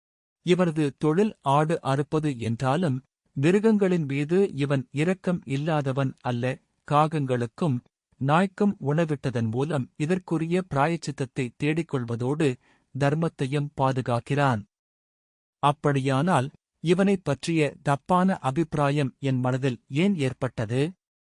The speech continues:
நான் கெட்டவனையும் கூட நல்லவனாக பார்ப்பவனாயிற்றே என்று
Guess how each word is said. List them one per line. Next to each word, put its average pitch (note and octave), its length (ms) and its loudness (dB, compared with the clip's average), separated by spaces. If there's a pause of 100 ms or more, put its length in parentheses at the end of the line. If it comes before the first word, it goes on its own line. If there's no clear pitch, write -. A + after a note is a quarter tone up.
(560)
நான் D#3 360 2 (120)
கெட்டவனையும் E3 680 0
கூட D#3+ 480 0
நல்லவனாக C#3+ 880 0 (140)
பார்ப்பவனாயிற்றே B2+ 1000 -2 (320)
என்று D3+ 520 0